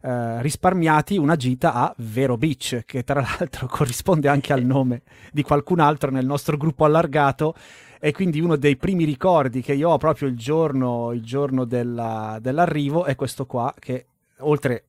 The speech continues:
ov-, esattamente Mike, eh, condividere il cartello che s-, tam,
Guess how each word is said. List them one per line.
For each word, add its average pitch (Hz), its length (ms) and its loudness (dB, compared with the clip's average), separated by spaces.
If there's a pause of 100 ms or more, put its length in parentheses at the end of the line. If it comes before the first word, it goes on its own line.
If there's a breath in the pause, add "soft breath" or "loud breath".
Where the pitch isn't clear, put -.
(100)
ov-, 123 220 -6
esattamente 117 680 -4
Mike, 110 800 -4
eh, - 180 -12
condividere 135 500 2
il 127 60 -2
cartello 139 440 2
che 131 240 -6
s-, - 180 -14 (220)
tam, 147 260 2